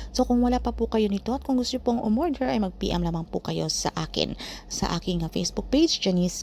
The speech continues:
Christine Vlogs. At kung meron naman po kayong mga numerong lagi nyo pong tinatayaan, pwede nyo pong subukan i-mix, i-combine ang mga numerong ito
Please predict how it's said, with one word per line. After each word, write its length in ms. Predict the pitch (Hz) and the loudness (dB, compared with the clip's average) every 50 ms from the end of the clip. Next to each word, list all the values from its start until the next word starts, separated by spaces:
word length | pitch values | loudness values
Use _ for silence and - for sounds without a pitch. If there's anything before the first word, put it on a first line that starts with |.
| - | -6
Christine 400 | - 190 175 - - 185 175 165 | -4 -4 -4 -2 -2 -2 -2 0
Vlogs. 560 | 156 156 147 - - - - - - - - - - - - - - - - - - - - - - - - - - - - - - - - - - 240 | 0 2 2 0 0 -2 -8 -10 -12 -14 -14 -14 -14 -12 -12 -10 -12 -14 -14 -16 -14 -12 -12 -12 -12 -14 -14 -12 -12 -10 -8 -8 -8 -8 -6 0 0 2
At 80 | 254 | 2
kung 160 | - 269 240 | 4 2 2
meron 160 | 247 247 247 247 | 4 4 2 2
naman 160 | 247 247 240 | 2 0 -2
po 160 | - 254 - | -2 -2 -2
kayong 240 | 233 233 220 226 214 | 0 2 2 2 2
mga 160 | 214 208 208 | 2 2 2
numerong 320 | 208 202 196 202 196 190 | 2 2 2 0 0 0
lagi 240 | 185 180 180 180 185 | 0 0 0 -2 -2
nyo 80 | 185 185 | -2 -2
pong 160 | - 190 190 180 - | -2 -2 -4 -2 0
tinatayaan, 720 | 190 180 170 170 - - 160 160 - - - 185 208 269 330 - - - - - - - | 0 0 0 0 -2 -2 -2 -2 -2 -2 0 2 2 2 0 -2 -8 -16 -16 -16 -2 0
pwede 140 | - 294 311 | 2 4 4
nyo 160 | 302 311 - | 2 2 2
pong 160 | - 277 277 - | 0 0 0 2
subukan 400 | - 240 220 233 226 - 233 220 | 2 2 2 2 2 2 0 2
i-mix, 400 | 208 202 202 202 208 202 - - | 2 2 2 0 0 -2 -4 -6
i-combine 480 | 208 - 196 190 180 180 180 185 190 | -4 -2 -2 0 0 2 0 0 0
ang 80 | 185 180 | 0 0
mga 160 | 170 170 165 | 0 0 0
numerong 320 | 170 175 180 175 170 170 | 0 0 2 2 0 0
ito 240 | - 175 - - 208 | -2 -2 0 0 0